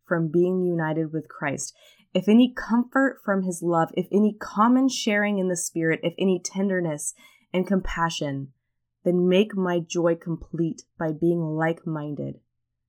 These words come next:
having the same love, being one in spirit and of one mind. Do nothing out of selfish ambition or vain conceit.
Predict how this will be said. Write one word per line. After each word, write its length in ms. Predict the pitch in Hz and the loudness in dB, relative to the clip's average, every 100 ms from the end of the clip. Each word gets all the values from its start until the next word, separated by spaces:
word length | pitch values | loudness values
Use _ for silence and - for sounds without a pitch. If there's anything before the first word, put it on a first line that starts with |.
| _ _ | _ _
having 360 | 185 185 202 | -4 2 2
the 80 | 196 | 2
same 420 | 175 - 180 180 | 0 -2 0 0
love, 320 | 165 156 151 - _ _ _ | -2 -2 -4 -8 _ _ _
being 400 | 202 208 208 175 | 2 2 2 2
one 300 | 175 180 180 | 0 0 -2
in 160 | - 165 | -2 -6
spirit 800 | - - 175 165 151 - - - _ _ _ _ _ _ _ _ _ _ | -6 -6 -4 -2 -2 -4 -10 -12 _ _ _ _ _ _ _ _ _ _
and 140 | 170 170 | -4 -4
of 120 | 151 | -4
one 280 | 156 160 156 | -4 -4 -4
mind. 440 | 147 147 139 143 _ _ _ _ | -6 -8 -10 -12 _ _ _ _
Do 160 | 208 | 4
nothing 540 | 208 196 202 208 202 180 | 4 6 4 2 -2 0
out 120 | 165 | -2
of 120 | 165 | -2
selfish 640 | - - 175 180 196 185 - | -4 -2 -2 -2 -4 -6 -6
ambition 600 | 165 160 143 156 - 156 | -4 -4 -4 -6 -4 -6
or 220 | 147 160 | -4 -4
vain 400 | 156 156 160 165 | -4 -2 -2 -2
conceit. 720 | 165 - 156 - 139 131 - | -6 -10 -10 -6 -6 -6 -8